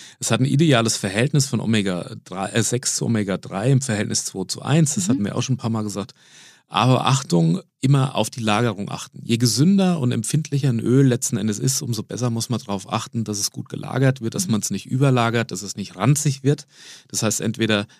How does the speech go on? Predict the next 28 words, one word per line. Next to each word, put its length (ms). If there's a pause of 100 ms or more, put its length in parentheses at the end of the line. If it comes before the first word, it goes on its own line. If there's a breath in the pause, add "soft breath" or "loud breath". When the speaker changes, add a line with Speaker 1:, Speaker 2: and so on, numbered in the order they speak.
Speaker 1:
also 160
meistens 340
sind 140
die 60
ja 80
in 80
dunklen 300
Flaschen 360
drin, 280
wenn 120
nicht, 440
einfach 320
einschlagen 440
in 80
Alufolie, 680
nicht 200
ins 180
Licht 240
stellen, 380 (280 soft breath)
an 120
einen 100
kühlen 380
Ort, 280
gehört 240
auch 80
jetzt 220
nicht 80
unbedingt 280